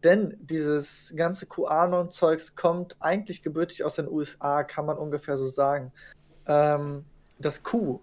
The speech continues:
steht für die in Amerika höchste nicht-militärische Sicherheitsstufe, Q, ja? Also wo Sachen unter Verschluss gehalten werden, geheim gehalten werden, ne? Q, äh,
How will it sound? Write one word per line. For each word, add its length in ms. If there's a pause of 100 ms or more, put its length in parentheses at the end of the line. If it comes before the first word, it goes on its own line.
steht 540
für 800 (200)
die 520
in 160
Amerika 560 (480)
höchste 680
nicht-militärische 960
Sicherheitsstufe, 880
Q, 440 (240)
ja? 280 (380)
Also 320
wo 160
Sachen 520 (280)
unter 300
Verschluss 420
gehalten 360
werden, 280
geheim 280
gehalten 420
werden, 240
ne? 280
Q, 460
äh, 320